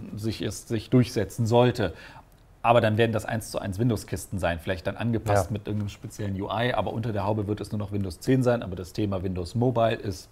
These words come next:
Speaker 1: platt. Das kommt auch nie wieder.
Speaker 2: Glaube ich auch. Also es gab ja oft so Diskussionen über dieses Surface Phone, sag ich
Speaker 1: Mhm.
Speaker 2: jetzt mal, was da noch kommen soll. Die Frage, die ich mir halt immer stelle,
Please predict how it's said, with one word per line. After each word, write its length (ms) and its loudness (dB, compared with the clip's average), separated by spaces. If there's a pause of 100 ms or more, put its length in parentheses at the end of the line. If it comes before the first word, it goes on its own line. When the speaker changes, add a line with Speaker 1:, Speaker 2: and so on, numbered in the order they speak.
Speaker 1:
platt. 280 -6 (120)
Das 160 -10
kommt 160 2
auch 80 0
nie 120 -4
wieder. 200 -4 (200)
Speaker 2:
Glaube 220 6
ich 80 0
auch. 160 2
Also 160 2
es 140 -2
gab 180 8
ja 80 4
oft 240 -6
so 100 -6
Diskussionen 560 -4
über 200 -4
dieses 460 -6
Surface 520 -2
Phone, 400 -4
sag 140 -2
ich 80 4
Speaker 1:
Mhm. 80 2
Speaker 2:
jetzt 180 -4
mal, 160 -6
was 160 -8
da 80 -6
noch 160 -8
kommen 260 -10
soll. 200 -4 (300)
Die 80 -2
Frage, 340 -2
die 80 -2
ich 100 -12
mir 120 -6
halt 100 -4
immer 180 -6
stelle, 280 -2